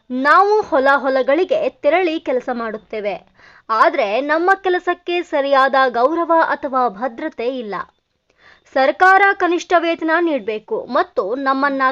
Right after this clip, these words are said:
ಕೆಲಸದಲ್ಲಿ ಕಾಯಂಗೊಳಿಸ್ಬೇಕು" ಎಂದು ಅವರು ಮನವಿ ಮಾಡಿದ್ರು.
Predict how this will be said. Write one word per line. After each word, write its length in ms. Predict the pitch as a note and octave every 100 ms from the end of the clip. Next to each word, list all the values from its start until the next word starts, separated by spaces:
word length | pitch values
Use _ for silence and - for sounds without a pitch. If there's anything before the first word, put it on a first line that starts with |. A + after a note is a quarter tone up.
| C4
ಕೆಲಸದಲ್ಲಿ 600 | B3+ B3 C4+ B3 B3 B3
ಕಾಯಂಗೊಳಿಸ್ಬೇಕು" 1300 | B3 B3+ B3 F#4+ F#4+ D4 A3+ G#3+ G3 G3+ F#3+ G#3+ G3
ಎಂದು 360 | C#4+ E4 A#3+ A#3+
ಅವರು 360 | B3 G#3+ A3
ಮನವಿ 420 | G#3 G3+ C4+ D#4+
ಮಾಡಿದ್ರು. 580 | E4 C4+ F#3+ F3 G3 F3+